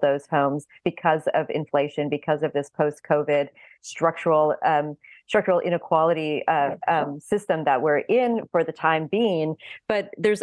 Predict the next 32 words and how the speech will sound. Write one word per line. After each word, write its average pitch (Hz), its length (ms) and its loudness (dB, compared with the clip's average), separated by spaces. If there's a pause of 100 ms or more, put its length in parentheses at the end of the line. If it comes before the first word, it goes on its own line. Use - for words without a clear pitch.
also, 233 520 2
I 185 80 0
think, 180 220 -2
a 170 60 0
bit 185 320 0
of, 160 220 -6 (100)
of, 156 360 0 (140)
um, 151 260 2
pushback 151 760 -2
against, 156 640 -2 (140)
uh, 143 500 2
um, 147 360 0
progressive, 165 1300 -2 (420)
um, 170 220 0
progressive 214 480 0
designers 165 880 -2
who 170 180 0
want 156 340 -2
to 175 120 -4
build 151 460 0 (100)
in, 151 560 0 (100)
um, 147 380 2
sustainable, 156 1040 0 (260)
sort 254 140 2
of - 20 -14
sustainable 220 460 0
solutions 170 560 -4
to 160 100 -2
long-term 151 520 0
problems, 139 580 -2
whether 151 460 2
that 147 340 2